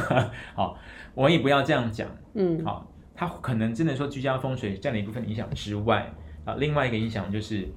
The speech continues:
Speaker 1: 你看夫妻俩没有住在一起，没有共同去经营家。我刚刚不是讲
Speaker 2: 有点难啦。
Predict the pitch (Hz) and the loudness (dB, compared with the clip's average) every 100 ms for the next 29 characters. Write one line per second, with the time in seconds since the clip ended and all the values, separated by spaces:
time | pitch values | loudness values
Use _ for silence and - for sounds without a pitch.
0 | - - - 107 131 113 156 160 156 110 | -12 -16 -10 -6 -6 -4 -4 -2 -2 -2
1 | 117 113 120 120 117 - 113 101 127 143 | -4 -4 -4 -4 -4 -6 -10 -8 -4 -4
2 | - 151 117 110 104 104 110 107 127 127 | -4 -4 -4 -4 -4 -4 -6 -8 -8 -6
3 | 110 101 95 101 101 104 104 131 - 117 | -4 -4 -4 -6 -6 -8 -8 -8 -8 -8
4 | 117 196 208 208 170 156 156 160 165 160 | 0 2 6 6 6 2 0 0 0 0
5 | 151 156 175 | -2 -4 -8